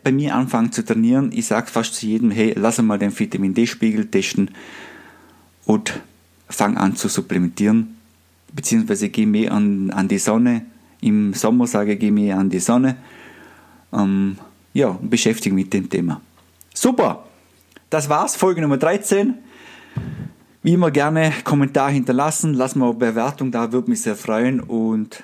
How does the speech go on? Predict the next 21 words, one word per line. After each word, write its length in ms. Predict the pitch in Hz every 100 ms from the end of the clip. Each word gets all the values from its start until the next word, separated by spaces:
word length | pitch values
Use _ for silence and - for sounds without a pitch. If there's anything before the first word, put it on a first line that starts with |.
| _
ja, 180 | 143 131
dann 180 | 101 107
hören 160 | 131 147
wir 80 |
uns 140 | 143 -
bei 100 | 117
der 60 |
nächsten 340 | 110 123 - 113
Folge, 320 | 117 123 127
Folge 300 | - 120 117
Nummer 120 | 101
vierzehn. 360 | - 143 - 127 -
Ah, 160 | 185 - -
Entschuldigung, 480 | - - 165 175 185
jetzt 140 | 131
habe 160 | 131 135
ich 40 |
was 300 | 117 - - -
ganz 280 | 123 156 -
Wichtiges 420 | 135 123 113 113
vergessen. 480 | 110 131 147 165